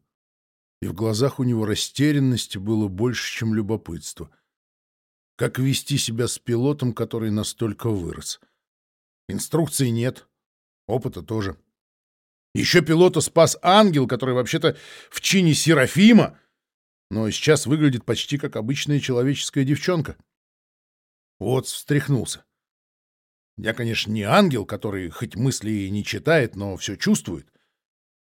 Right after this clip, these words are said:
Но я представил, как в голове у Уотса перекатываются фрагменты пазла, складываясь в новую картинку. Или как шестерёнки смещаются, перестраиваясь в новую конфигурацию,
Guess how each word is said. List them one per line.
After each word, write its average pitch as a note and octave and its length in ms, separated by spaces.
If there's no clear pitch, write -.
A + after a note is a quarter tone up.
Но C#3+ 220
я E3+ 160
представил, D3+ 600
как A2+ 200
в G#2+ 100
голове C#3+ 380
у C#3 240
Уотса D#3+ 340
перекатываются C3+ 1120
фрагменты B2 800
пазла, A#2 540
складываясь G#2+ 600
в F#2 100
новую A2 360
картинку. F#2+ 680
Или D3+ 140
как D#3+ 160
шестерёнки E3 720
смещаются, C3+ 920
перестраиваясь B2+ 840
в A2+ 100
новую C3 360
конфигурацию, A2+ 920